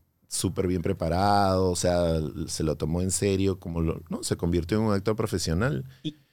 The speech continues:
Speaker 2: hay algo que me pide mucho la atención. En el fondo del sitio, la caracterización de estas f-, dos familias, los, los, los González y los Maldini, está muy asociada a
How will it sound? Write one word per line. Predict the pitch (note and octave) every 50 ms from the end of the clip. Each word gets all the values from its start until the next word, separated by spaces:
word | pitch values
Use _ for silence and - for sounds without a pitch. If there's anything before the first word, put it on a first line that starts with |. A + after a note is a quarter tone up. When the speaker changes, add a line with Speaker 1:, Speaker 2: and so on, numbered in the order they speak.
| _ _ _ _ _ -
Speaker 2:
hay | - G3 G#3+
algo | A3 G#3+ G3+
que | E3+
me | C#3 B2
pide | C3+ C#3
mucho | D3+ D#3 E3 D#3+
la | D#3 C#3
atención. | B2 B2 A2+ A#2 A#2 A2+ - _ _ _ _
En | - D3 C#3
el | C#3 C#3
fondo | C3+ G3 G#3 G3+
del | F#3
sitio, | - - E3+ C#3 E3 D#3+ D#3+ E3+ - _ -
la | B2+ A#2+ A#2+ A#2 A#2+ A#2+ A#2 G#2+ G#2+ G#2 - - - - - _ _ -
caracterización | - C3+ B2+ B2 B2 B2+ B2 A2 - A#2+ - - D3+ D3 D3 D3 C#3+ C#3+ C#3+
de | C#3 C3+ C3+ C3+ C3+ C3+ B2+ C3+
estas | B2+ - - C3+ C3 B2+ B2+ B2+ B2+ B2 A#2+
f-, | - - - - -
dos | C3+ B2+
familias, | - C3+ C3 C3+ C#3 C3+ B2+ B2+ B2
los, | A#2+ A#2 - - - -
los, | B2 A2+ A2 G#2+ G#2+ G2+ G#2+ -
los | A#2 A2 G#2+ G#2 G#2 G#2 G#2 G#2 G#2+ A2+ -
González | - A#2+ A2+ - C3+ C3+ C3 B2+ C3
y | B2
los | A#2 A2+
Maldini, | B2 B2+ C3+ D3 E3+ D3+ C3 B2+ C3 D#3 - - - - - - - - - - - - - _ -
está | C#3+ - - A#3
muy | A#3 A#3 A#3 A3+
asociada | G#3 - F3 - - F#3+ F3+ F3 F3 F3+ F#3 F#3 - -
a | D3+ C#3+ D3 D3 D#3 -